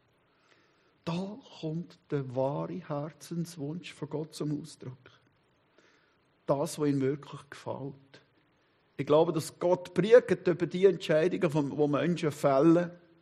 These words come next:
und sagen, „Was will ich mit dem Gott? Ich mache mein eigenes Ding.“ Der Herr wünscht sich, dass Männer und Frauen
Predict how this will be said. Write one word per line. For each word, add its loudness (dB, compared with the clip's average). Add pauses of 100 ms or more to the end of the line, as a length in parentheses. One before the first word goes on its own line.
(640)
und -4
sagen, 0
„Was -4
will -4
ich -8
mit -4
dem -2
Gott? -14 (100)
Ich -10
mache -8
mein -8
eigenes -14
Ding.“ -20 (2000)
Der 0
Herr 4
wünscht 0
sich, -4
dass -10
Männer -2 (120)
und -6
Frauen -6